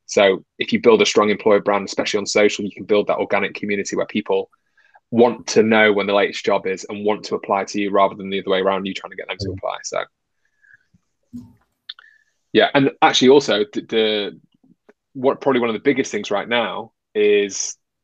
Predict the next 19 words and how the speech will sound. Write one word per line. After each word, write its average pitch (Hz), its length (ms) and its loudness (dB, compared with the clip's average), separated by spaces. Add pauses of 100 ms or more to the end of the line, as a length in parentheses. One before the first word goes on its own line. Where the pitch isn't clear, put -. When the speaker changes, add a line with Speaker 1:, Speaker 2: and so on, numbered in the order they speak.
Speaker 1:
is 110 180 -6
the 110 120 -2
tr-, - 260 -6
the 110 140 -6
transformation 120 960 -2
some 117 260 0
of 110 200 0
the 104 420 2
more 113 180 2
traditional 113 340 -2
companies 101 420 -4
are 95 60 -4
having 107 280 0
to - 140 -8
make 101 320 0
into - 220 -12
the - 80 -8
digital 92 340 -2
world. 90 420 0